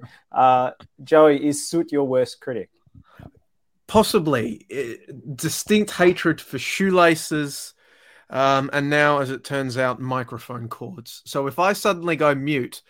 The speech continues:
Speaker 3: eh, distinct possibility that Nick Stoll has muted me, but it also could be that Soot, the
Speaker 2: <laughs>
Speaker 3: people's cat, has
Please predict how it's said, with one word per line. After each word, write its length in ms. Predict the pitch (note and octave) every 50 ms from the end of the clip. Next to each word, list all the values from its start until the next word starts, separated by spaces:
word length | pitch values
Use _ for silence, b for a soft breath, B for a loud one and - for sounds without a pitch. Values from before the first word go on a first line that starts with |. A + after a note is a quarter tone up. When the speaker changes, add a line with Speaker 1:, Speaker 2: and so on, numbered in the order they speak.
| b b b b b b b b _ _ _ _ _ _
Speaker 3:
eh, 140 | - - - - A3
distinct 440 | - G3+ G3 - - A#3+ A#3+ - -
possibility 580 | F3+ D#3+ - C#3 B2+ C3 B2 B2 A#2+ B2 C3
that 160 | C3 C3+ B2+ G#2+
Nick 180 | C#3 C3+ A#2+
Stoll 280 | - - - B2 A#2+ A2+
has 180 | B2 B2 A2+
muted 320 | - B2 A#2+ A2+ A#2+ B2+ A2
me, 160 | B2 C3+ D3+
but 200 | C3+ C#3 D#3 D#3
it 180 | F3+ F3 F#3 -
also 380 | G3+ F#3 F3 D#3+ - D#3+ C#3
could 200 | B2+ - C#3+ A#2+
be 200 | G#2+ C3+ C3 C3
that 180 | A#2+ B2+ C3+ -
Soot, 400 | - - - C#3 B2+ A2 - B B B B B B _
the 60 | -
Speaker 2:
<laughs> 100 | C3 -
Speaker 3:
people's 380 | - D3+ C#3+ B2 - C3 A#2+ -
cat, 400 | - - C#3 B2 B2 - - - b b b b
has 240 | - C3+ C3 A#2